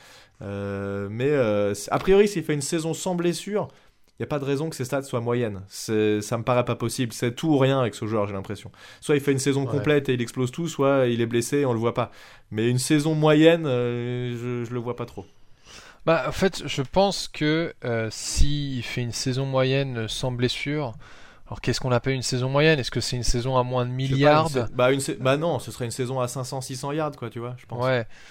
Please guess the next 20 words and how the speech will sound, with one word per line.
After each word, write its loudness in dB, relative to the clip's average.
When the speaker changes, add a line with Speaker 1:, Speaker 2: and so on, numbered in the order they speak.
Speaker 2:
Euh, 4
bah, 6
en 4
fait, 2
euh, 0
je -10
lui -6
proposerais 4
pas 6
un 8
contrat, -2
euh, 0
à 0
la -2
McCaffrey, -2
Camara 0
ou -4
Elliott, 4
hein, 0
euh, -4